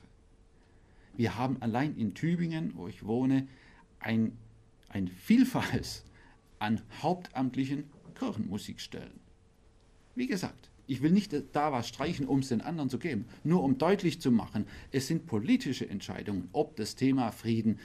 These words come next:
wirklich wichtig genommen wird. Und zwar in der Praxis, in der konkreten Praxis wichtig und ernst genommen wird.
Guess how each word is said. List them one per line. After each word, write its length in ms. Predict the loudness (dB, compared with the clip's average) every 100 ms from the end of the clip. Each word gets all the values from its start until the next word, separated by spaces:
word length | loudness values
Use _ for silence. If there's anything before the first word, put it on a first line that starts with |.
| -16 0
wirklich 520 | 2 2 -6 -4 -2
wichtig 380 | -2 0 -2 -2
genommen 480 | -6 -4 -4 -6
wird. 200 | -8 -14 -20 -20 -16 -12
Und 100 | -8
zwar 120 | -6
in 60 | -6
der 80 |
Praxis, 640 | -4 -4 -4 -6 -12 -16 -18 -20 -20 _ -8
in 60 |
der 100 | -8
konkreten 600 | -2 -4 2 2 4 2 0
Praxis 640 | 0 0 0 -4 -4 -6 -14 -20 -20 -12
wichtig 440 | 0 2 2 0 0
und 160 | -2
ernst 280 | -4 -6 -4
genommen 340 | -4 -4 -6
wird. 160 | -8